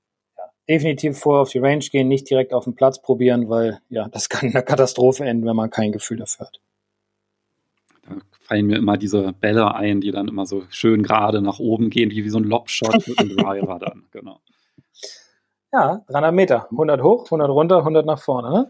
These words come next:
Speaker 1: ne?
Speaker 2: Ja.
Speaker 1: Ja. <laughs> Ja, ich glaube, dann haben wir erstmal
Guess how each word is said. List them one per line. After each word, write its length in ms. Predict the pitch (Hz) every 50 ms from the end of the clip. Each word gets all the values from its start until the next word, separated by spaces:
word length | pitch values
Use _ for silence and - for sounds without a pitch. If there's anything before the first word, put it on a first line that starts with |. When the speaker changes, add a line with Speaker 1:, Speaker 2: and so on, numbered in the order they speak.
| - -
Speaker 1:
ne? 120 | 113 110 - - - - -
Speaker 2:
Ja. 160 | - 123 117 - _ _ _ _ _ _
Speaker 1:
Ja. 160 | - 139 139 135 - - - - -
<laughs> 640 | 202 180 - - 190 165 135 - 170 151 - - _ _ _ _ _ _ _ _ _ _ _ _ - - - - _ _ _ _ _ _ _ _ _ _
Ja, 380 | 180 233 311 311 180 113 - - _ _ _ _ _ _ _ _ _ _ _ _ _ _
ich 200 | - 127 - _
glaube, 580 | 131 123 123 127 139 160 190 240 285 - _ _ _ _ _ _ _ _ _ _ _ _
dann 180 | - 147 131 123
haben 160 | 135 156 165
wir 80 | 160 180
erstmal 640 | - 135 151 - - - 156 160 170 185 208 214